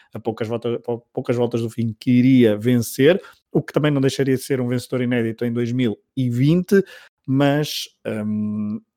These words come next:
não segurou a sua Ducati e Maverick Vinales da Yamaha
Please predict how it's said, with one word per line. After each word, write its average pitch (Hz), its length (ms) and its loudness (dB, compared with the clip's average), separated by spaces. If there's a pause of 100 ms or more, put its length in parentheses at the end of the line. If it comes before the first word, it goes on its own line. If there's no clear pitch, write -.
não 131 220 0
segurou 117 520 2
a 107 60 0
sua 113 420 0
Ducati 120 760 0 (720)
e 139 160 4
Maverick 110 380 0
Vinales 107 520 -2 (220)
da 120 100 -2
Yamaha 104 520 -4